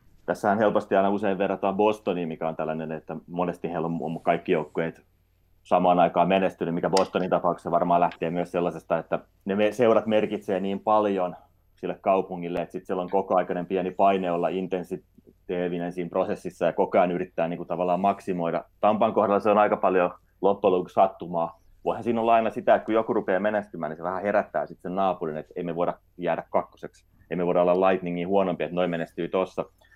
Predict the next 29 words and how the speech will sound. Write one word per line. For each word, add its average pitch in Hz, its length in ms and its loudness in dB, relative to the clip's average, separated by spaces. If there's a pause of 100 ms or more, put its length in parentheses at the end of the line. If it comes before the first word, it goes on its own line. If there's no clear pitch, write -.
(240)
Mut 80 120 -2
nämähän 90 200 4
seurat, 98 380 4
mitä 90 240 0 (1120)
siellä 90 260 2
on 90 80 2
nyt 92 100 -4
menestynyt, 95 480 0
niin 87 100 -4
on 87 60 -4
aika 85 280 0
eri 95 340 -2 (100)
tavoilla 87 360 2
liikkeellä, 92 480 0
että 80 260 -4 (140)
Lightning 92 520 0
on 85 100 -4
sitten 90 360 -6 (420)
N 95 80 0
H 98 40 -8
L 92 160 2
mittakaavassa 87 580 -4
tämmönen 90 320 -2
seura, 90 260 0
mikä 87 220 -2
on 87 80 -2
kuitenkin 90 400 -4
hyvin 92 240 -2
paljon 85 300 0